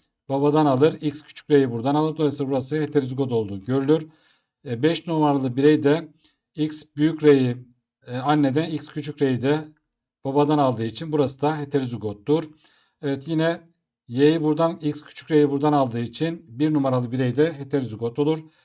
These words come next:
Diğerlerinin de genotiplerini bu şekilde tespit etmiş olduk. Buna göre A şıkkında bir numaralı birey taşıyıcıdır. Evet, taşıyıcıdır. Doğru. B şıkkında iki numaralı birey hastalık genini taşımaz. İki numaralı bireyde hastalık geni bulunmaz. Doğru.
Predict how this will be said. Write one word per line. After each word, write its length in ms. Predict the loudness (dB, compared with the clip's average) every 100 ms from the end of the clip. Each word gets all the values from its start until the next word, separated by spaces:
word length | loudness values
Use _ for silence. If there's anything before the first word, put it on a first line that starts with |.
| _ 0
Diğerlerinin 420 | 2 4 2 0
de 60 | 0
genotiplerini 640 | 0 -2 -6 -8 -4 -4
bu 60 | -4
şekilde 500 | -8 -8 -2 -2 -2
tespit 360 | -8 -8 -6
etmiş 280 | -6 -6 -10
olduk. 260 | -8 -10 -6
Buna 140 | -2
göre 300 | 0 0 -2 -6 _ _
A 200 | -2 -2
şıkkında 580 | -2 -6 -4 0 0 -2 _ _ _ _
bir 200 | -2 0
numaralı 440 | 2 2 2 0 0
birey 280 | 2 2 -2
taşıyıcıdır. 760 | -6 -2 -2 -2 2 0 0 _
Evet, 380 | -4 -2 -4 -6
taşıyıcıdır. 720 | -6 -2 -4 -2 0 0 -2 _ _ _ _ _ -8
Doğru. 480 | -2 0 0 -4 -8 _ _ _ _ 0
B 140 | 2
şıkkında 340 | 2 -4 -6 -6
iki 220 | -4 -4
numaralı 400 | -2 0 0 0
birey 160 | 0 0
hastalık 480 | -4 -4 -2 -2
genini 380 | -2 0 -2 -4
taşımaz. 580 | -6 -6 -2 0 -2 -6 -20
İki 220 | -8 -4
numaralı 400 | 0 0 -2 -2
bireyde 460 | -2 0 0 -2 -10 _ _ -10
hastalık 460 | -8 -2 -2 -2
geni 220 | -4 -4
bulunmaz. 500 | -4 -4 -2 -2 -4
Doğru. 500 | -4 -2 0 -2 -6